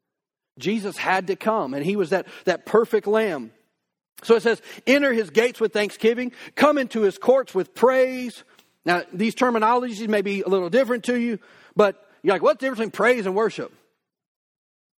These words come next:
I'm gonna make it real simple. One of them's got a beat that you tap your foot to and clap your hands to. It's a little bit more happy, in, but worship's more intimate. And a lot of times we're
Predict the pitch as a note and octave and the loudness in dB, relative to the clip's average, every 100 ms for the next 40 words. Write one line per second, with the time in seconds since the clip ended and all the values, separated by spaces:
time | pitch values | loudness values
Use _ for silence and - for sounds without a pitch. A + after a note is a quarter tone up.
0 | _ D#3 E3 E3 D#3+ D#3 F3+ E3+ A#2+ - | _ -6 -4 -4 -4 -2 -2 -4 -10 -12
1 | _ _ _ _ _ _ _ _ - F#3 | _ _ _ _ _ _ _ _ -4 -2
2 | A3 G3+ A3 G3 D3+ G3 B3 - _ _ | -2 0 0 0 -2 -2 -4 -8 _ _
3 | _ - E3 E3+ D3+ _ G3+ F#3+ F#3+ G#3 | _ -8 -6 -6 -8 _ -2 -2 -2 -2
4 | G3+ - G#3+ B3 - _ _ - - D#3 | -2 -2 -2 -4 -16 _ _ -14 -6 -4
5 | E3 F#3 F#3+ - G#3 G#3 G#3+ - - - | -2 -2 -4 -2 0 0 -4 -18 -20 -12
6 | D3+ G3 G3 G#3 G3+ G3 F3 G#3+ A3+ B3 | 0 0 2 -2 -2 -2 0 0 0 -2
7 | B3 G#3+ - F#3+ F3+ _ _ _ - F#3 | -4 -6 -2 -2 -2 _ _ _ -4 -2
8 | D#3 A#3+ D4 A#3 A3+ F#3+ G#3+ F3+ B2+ - | 2 0 -2 -4 -2 -2 -2 -6 -10 -12
9 | _ _ _ _ _ _ _ _ _ _ | _ _ _ _ _ _ _ _ _ _
10 | _ _ D#3 E3 G3 B3+ G#3 F3 | _ _ -4 0 0 2 -2 -2